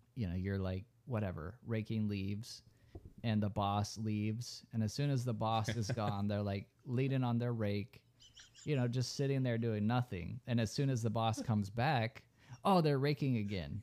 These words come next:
Speaker 2: <laughs>
Speaker 1: right? Well, God says, "You're to work as to please me," and he's always watching.
Speaker 2: Yes,
Speaker 1: you
Speaker 2: he
Speaker 1: know.
Speaker 2: is.
Speaker 1: So, uh,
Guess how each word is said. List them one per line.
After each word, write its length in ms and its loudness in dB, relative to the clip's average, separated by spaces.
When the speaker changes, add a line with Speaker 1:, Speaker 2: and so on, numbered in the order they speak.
Speaker 2:
<laughs> 100 -4
Speaker 1:
right? 320 2
Well, 120 2
God 340 0
says, 580 0
"You're 160 0
to 100 2
work 420 0
as 280 0
to 80 0
please 400 0
me," 460 0
and 180 4
he's 300 0
always 500 -2
watching. 500 -8
Speaker 2:
Yes, 360 -6
Speaker 1:
you 80 0
Speaker 2:
he 60 -2
Speaker 1:
know. 100 -2
Speaker 2:
is. 60 -2
Speaker 1:
So, 420 -2
uh, 200 -2